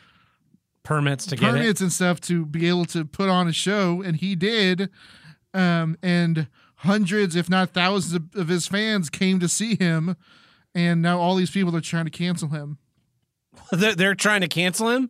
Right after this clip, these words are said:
Speaker 2: Yeah.
Speaker 1: What the fuck?
Speaker 2: When, so let's see.
Speaker 1: You went to the show.
Speaker 2: No, uh, not, not the fans are, but other, other,
Speaker 1: Other
Speaker 2: other
Speaker 1: people.
Speaker 2: country artists.
Speaker 1: Oh.
Speaker 2: He, um, this is the, this is the statement that his people gave.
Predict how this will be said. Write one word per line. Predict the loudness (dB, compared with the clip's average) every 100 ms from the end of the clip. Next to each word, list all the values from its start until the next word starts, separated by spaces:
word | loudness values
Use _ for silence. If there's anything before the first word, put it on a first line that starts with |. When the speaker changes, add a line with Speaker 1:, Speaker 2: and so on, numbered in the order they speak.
| _
Speaker 2:
Yeah. | 0 2 0 -4 _ _
Speaker 1:
What | -2 0
the | 0 0
fuck? | 2 2 2 -4 -14 _
Speaker 2:
When, | 0 2 2 -2 _ -10
so | -2 0
let's | 0 0
see. | 0
Speaker 1:
You | 4 4 2
went | 2 2 2
to | 2
the | 2
show. | 2 4 4 2 -2 _ _ _ _ _
Speaker 2:
No, | 2 2 4
uh, | 2
not, | 4 4 4
not | 2 0
the |
fans | -2 2 2 0
are, | -2 -2
but | -2 -4 -4
other, | -2 2 2 2
other, | 0 2 0 0
Speaker 1:
Other | 2 2
Speaker 2:
other | 2
Speaker 1:
people. | 2 0
Speaker 2:
country | 0 0
artists. | 0 -2 -8 -10 -4
Speaker 1:
Oh. | -2 -2 -4 -14 _ _ -4
Speaker 2:
He, | -2 -2 -10 -6
um, | 2 4 4 2 0 -6 -10 _ _ _ _ -20 _ _ _ -20 _ _ _ _ _ _ -6
this | -2 0
is | 0
the, | 0 0 0 -2
this | -4 -2
is |
the | -6
statement | -4 -2 0 -4 -4 -8
that | -10 -6
his | -4 -2
people | -2 -2
gave. | -4 -6 -8